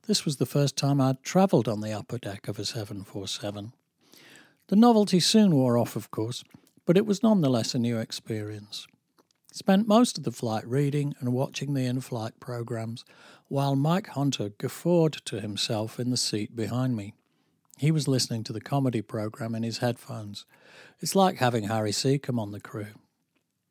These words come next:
When we got to Philadelphia, we were put in a holding lounge to hang about for a couple of hours for the connecting flight to Mexico City. As I tap into this, my laptop,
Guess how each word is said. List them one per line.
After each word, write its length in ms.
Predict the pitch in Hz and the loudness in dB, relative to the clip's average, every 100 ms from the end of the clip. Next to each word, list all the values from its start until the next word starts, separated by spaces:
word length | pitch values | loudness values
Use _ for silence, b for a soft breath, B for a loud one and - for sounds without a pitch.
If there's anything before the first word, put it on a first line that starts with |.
| _ _ _ _ _ _ | _ _ _ _ _ _
When 220 | 175 247 | 6 8
we 100 | 277 | 8
got 220 | 196 170 | 6 2
to 100 | - | 2
Philadelphia, 840 | 135 156 135 117 123 127 113 101 107 _ - | 2 4 4 4 2 2 0 -2 -4 _ -8
we 120 | 180 170 | 2 6
were 140 | 196 | 6
put 240 | 196 151 | 4 4
in 100 | 135 | 6
a 120 | 127 107 | 4 6
holding 420 | 151 170 139 113 | 6 6 4 0
lounge 480 | 104 104 104 117 - | -2 -4 -6 -8 -6
to 120 | 113 | -2
hang 180 | 117 123 | 0 0
about 400 | 139 104 107 - | 0 -2 -4 -6
for 140 | 120 | -6
a 60 | 104 | -4
couple 300 | 113 101 107 | -4 -4 -2
of 120 | 107 | -2
hours 340 | 104 104 110 | -2 -4 -6
for 160 | - 123 | -6 -4
the 80 | 127 | -2
connecting 560 | - 139 113 - 139 | 0 0 -2 -4 -4
flight 400 | 127 117 101 - | -2 -4 -6 -8
to 100 | - | -6
Mexico 540 | 117 107 - - - 107 | -4 -4 -6 -4 -4 -4
City. 460 | - 135 117 101 _ _ _ B B B B B B B - | -2 -2 -2 -6 _ _ _ B B B B B B B -2
As 160 | 202 | 4
I 100 | 277 | 4
tap 380 | 269 - 113 - | 4 2 -2 -2
into 240 | 120 120 127 | -4 -2 -2
this, 380 | 120 127 - - | 0 0 -4 -6
my 200 | 123 120 | -4 -2
laptop, 540 | 120 123 - 123 123 | -2 -6 -4 -4 -4